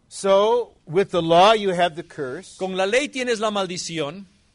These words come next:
Speaker 1: And with faith you have the blessing.
Speaker 2: Y con la fe tienes la bendición.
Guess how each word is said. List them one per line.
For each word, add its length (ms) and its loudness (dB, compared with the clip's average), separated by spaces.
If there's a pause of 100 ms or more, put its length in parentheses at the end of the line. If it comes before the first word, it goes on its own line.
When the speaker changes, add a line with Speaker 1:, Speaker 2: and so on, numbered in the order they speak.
(640)
Speaker 1:
And 220 -8
with 440 0 (880)
faith 500 -2 (360)
you 140 -8
have 200 0
the 80 -2
blessing. 520 -8
Speaker 2:
Y 140 -6
con 220 -4
la 140 -2
fe 220 -2
tienes 600 -6
la 220 -4
bendición. 680 -10